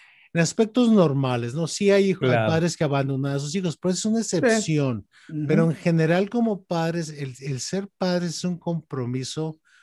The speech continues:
Speaker 1: personal, moral y social, ¿no? Entonces,
Speaker 2: Ujú.
Speaker 1: tenemos, nosotros como padres tenemos que aceptar la responsabilidad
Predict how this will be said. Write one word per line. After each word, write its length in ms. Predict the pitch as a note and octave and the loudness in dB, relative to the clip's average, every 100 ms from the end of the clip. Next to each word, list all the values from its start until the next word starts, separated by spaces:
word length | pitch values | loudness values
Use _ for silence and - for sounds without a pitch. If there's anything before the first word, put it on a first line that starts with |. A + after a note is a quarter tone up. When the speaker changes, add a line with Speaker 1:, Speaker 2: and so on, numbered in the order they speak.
| _ _ - | _ _ -6
Speaker 1:
personal, 840 | C3 A2+ - G#2+ A2 B2+ E3+ G3+ | -6 -4 -6 -6 -4 -4 -4 -4
moral 480 | F3 B2+ B2 C#3 D#3 | -4 -4 -4 -2 -4
y 60 | D#3+ | -4
social, 580 | C3+ - A#2 F2 F#2 C3 | -6 -8 -10 -10 -10 -10
¿no? 160 | G#3 | -8
Entonces, 540 | E3 C#3 D#3 C#3 B2 C#3 | -8 -6 -4 -2 0 -2
Speaker 2:
Ujú. 120 | B2+ A#2+ _ - | -4 -8 _ -8
Speaker 1:
tenemos, 320 | C#3 D3 C#3 | -4 -4 -2
nosotros 340 | C#3+ D#3 G#3+ | -2 0 0
como 280 | G#3+ F3+ C#3+ | 2 2 2
padres 360 | D3+ D3+ G3+ G3+ | -2 -2 -4 -4
tenemos 320 | D3+ D#3+ - | -4 -4 -6
que 100 | E3 | -4
aceptar 520 | E3+ D#3+ D3 - C#3+ | -4 -4 -8 -6 -6
la 120 | D3+ D3+ | -4 -4
responsabilidad 1200 | D3 - C3+ B2+ A2+ B2+ A#2+ A#2 A2+ A#2 A#2 | -6 -8 -8 -8 -6 -8 -8 -8 -8 -8 -10